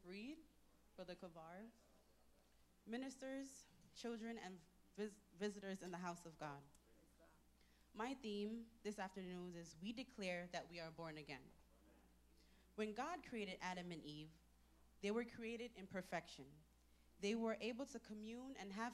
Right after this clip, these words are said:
fellowship with God. They were able to commune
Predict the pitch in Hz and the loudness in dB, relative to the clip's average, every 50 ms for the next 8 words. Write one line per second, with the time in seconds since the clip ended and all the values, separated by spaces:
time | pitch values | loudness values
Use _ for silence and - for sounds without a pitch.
0 | - - 247 247 247 220 - - - 156 139 - 156 151 - - 147 139 131 - | 4 8 8 10 10 8 6 4 2 2 0 0 -2 -4 -2 -2 -2 -2 -2 -4
1 | - - - - - - - - - - - - - - - - - - - - | -8 -12 -16 -20 -20 -20 -20 -20 -20 -20 -20 -20 -20 -20 -20 -20 -20 -20 -20 -20
2 | - - - 196 208 214 214 - - 208 233 247 240 285 294 302 294 294 - - | -6 2 6 8 8 8 8 8 8 8 8 8 8 8 6 6 4 2 -4 -14
3 | - - - - 196 196 - 220 202 202 214 226 233 247 262 269 277 | -10 -4 0 0 0 2 2 2 4 6 6 8 8 8 8 6 6